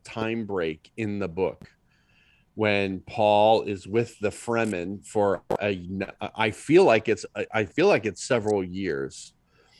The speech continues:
And I think they're taking advantage of that with the films, because I said, you'll, you'll recall when we talked in, at length about Dune and about the new movie, you will recall that I said that,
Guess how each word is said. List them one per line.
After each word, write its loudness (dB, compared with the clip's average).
And 2
I 2
think 0
they're 4
taking -2
advantage -2
of -2
that -2
with 0
the -4
films, -2
because 2
I 4
said, 0
you'll, 0
you'll 0
recall 0
when -2
we -2
talked -4
in, -2
at -2
length -2
about -2
Dune -6
and -6
about 0
the -4
new -4
movie, -4
you 0
will 4
recall 0
that -2
I -2
said -4
that, 2